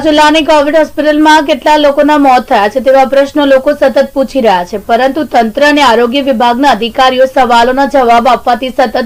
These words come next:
ભાગી રહ્યા છે. હોસ્પિટલ દ્વારા ત્રણ મૃતકોની સંખ્યા બતાવવામાં આવી રહી છે, જ્યારે આખરે આરટીઆઈ દ્વારા માહિતી મંગાવવામાં આવતા જિલ્લામાં ત્રેવીસ દર્દીઓના કોરોનાથી મોત નીપજ્યા હોવાનું સત્ય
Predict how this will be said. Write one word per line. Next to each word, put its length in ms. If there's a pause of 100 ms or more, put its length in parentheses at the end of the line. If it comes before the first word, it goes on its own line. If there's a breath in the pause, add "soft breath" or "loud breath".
ભાગી 360
રહ્યા 240
છે. 100 (680 soft breath)
હોસ્પિટલ 520
દ્વારા 300
ત્રણ 320
મૃતકોની 520
સંખ્યા 520
બતાવવામાં 560
આવી 220
રહી 180
છે, 100 (100)
જ્યારે 360
આખરે 400 (440 loud breath)
આરટીઆઈ 500
દ્વારા 220
માહિતી 440
મંગાવવામાં 560
આવતા 200 (100)
જિલ્લામાં 420
ત્રેવીસ 320
દર્દીઓના 440
કોરોનાથી 520
મોત 260
નીપજ્યા 400
હોવાનું 320
સત્ય 480